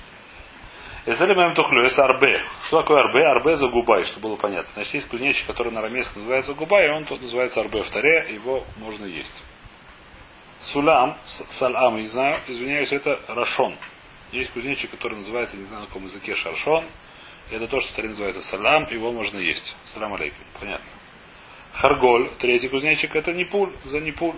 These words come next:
Значит, есть куз-, кузнечик, который на арамейском, не знаю, на каком языке называется нипуль, его можно есть, кушать за здоровье.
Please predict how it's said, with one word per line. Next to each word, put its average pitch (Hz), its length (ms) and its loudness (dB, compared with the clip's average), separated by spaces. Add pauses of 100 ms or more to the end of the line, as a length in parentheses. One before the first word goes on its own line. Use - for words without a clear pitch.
(100)
Значит, 120 260 -8
есть 139 180 -8
куз-, 117 260 -10
кузнечик, 120 380 -6
который 113 240 -6
на 110 80 -10
арамейском, 110 420 -6
не 101 60 -8
знаю, 110 160 -8
на 104 40 -10
каком 104 140 -10
языке 101 200 -8
называется 92 340 -6
нипуль, 143 300 -4
его 101 140 -6
можно 95 280 -8
есть, 135 260 -4 (140)
кушать 113 240 -14
за 95 80 -16
здоровье. 90 320 -10